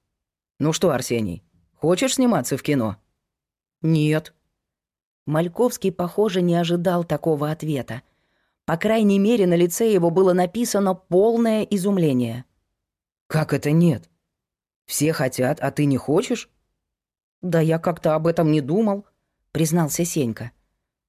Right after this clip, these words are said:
«Мама, конечно, предлагала, но я сказал, что мне это не интересно». «А что тебе интересно?» «Ну, я в бассейн хожу, в секцию по плаванию. Еще в компьютерные игры люблю резаться.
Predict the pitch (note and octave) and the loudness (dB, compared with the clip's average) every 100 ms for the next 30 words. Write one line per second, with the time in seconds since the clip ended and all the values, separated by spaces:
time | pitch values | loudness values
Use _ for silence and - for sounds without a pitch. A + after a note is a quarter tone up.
0 | - E3+ A3+ A#3+ A3 A#3 A3+ G#3+ G#3 G#3+ | -4 0 2 2 0 0 0 -2 -2 0
1 | A3+ A3+ C4+ F#3+ C3 _ _ _ - F#3+ | 0 0 2 2 0 _ _ _ -4 0
2 | G3+ G#3+ G#3 G3+ A3 A3+ G#3 G3 F#3+ F#3+ | 0 -2 -2 0 0 0 0 2 0 0
3 | G3 G3 G3+ A3 F3 D#3+ F3 F3+ _ _ | 0 0 0 0 0 -2 -4 -8 _ _
4 | _ _ _ _ _ _ _ _ - D3 | _ _ _ _ _ _ _ _ -4 -4
5 | - C3 B2+ D3+ D3+ D#3+ E3+ F3 F3+ F3+ | -2 -2 0 0 2 2 2 2 2 0
6 | G3+ G#3 _ _ _ _ _ _ _ _ | -4 -6 _ _ _ _ _ _ _ _
7 | C#3+ D#3+ C#3+ C#3 C#3+ C3+ D#3+ F3+ F3+ D#3+ | -2 0 2 0 -2 -2 0 0 0 -2
8 | D#3 D#3 - _ _ - - - - E3 | -2 -6 -10 _ _ -8 -4 -2 0 0
9 | C#3+ B2+ C#3+ E3 D#3+ C#3+ C#3 _ _ _ | 0 -2 0 2 2 0 -4 _ _ _
10 | _ _ - G#3+ D4+ C#4+ G#3+ A3 C4+ B3+ | _ _ -4 -2 0 0 -2 -2 -2 0
11 | G3+ G3 F#3 - A3+ F#3 F3 F3 E3 E3 | 0 2 2 0 -2 2 2 2 2 2
12 | E3 C#3+ - C3+ | 2 -2 -8 -10